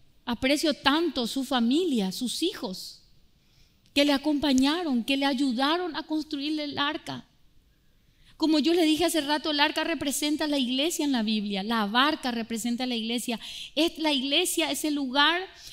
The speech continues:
donde el Señor nos convoca para nosotros estar protegidos bajo su favor y su gracia a través de la predicación de la palabra. Y su espíritu que está acá sobre nosotras, está moviéndose, consolando, hablando,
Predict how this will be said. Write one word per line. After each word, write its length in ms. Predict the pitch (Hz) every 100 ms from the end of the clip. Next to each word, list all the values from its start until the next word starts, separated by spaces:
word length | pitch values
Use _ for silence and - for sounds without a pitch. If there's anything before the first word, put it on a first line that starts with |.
| -
donde 220 | 302 302
el 80 | 320
Señor 360 | - 277 285 339
nos 200 | 359 311
convoca 720 | 311 285 269 320 320 277 285 - -
para 180 | - 302
nosotros 380 | 302 269 311 302
estar 400 | - 294 302 294 -
protegidos 680 | 302 - 277 - 320 320
bajo 320 | 302 294 320 302
su 180 | 311
favor 440 | 294 277 262 277 302
y 100 | 311
su 180 | - 294
gracia 600 | 247 285 302 - 240 233 - - -
a 100 | 269
través 340 | 262 262 285
de 80 | 302
la 140 | 302
predicación 800 | - 285 285 254 240 - 311 427
de 80 | 339
la 160 | 262 233
palabra. 580 | 240 220 214 202 208 220
Y 60 |
su 100 | 226
espíritu 600 | 302 - 370 587 539 392
que 60 | 302
está 180 | - 262
acá 220 | 285 302
sobre 260 | 320 285
nosotras, 580 | 285 240 - 330 - 240
está 180 | 240 294
moviéndose, 840 | 302 285 254 302 392 370 285 254
consolando, 720 | 254 277 240 294 294 349 381 277
hablando, 720 | 269 262 311 359 381 277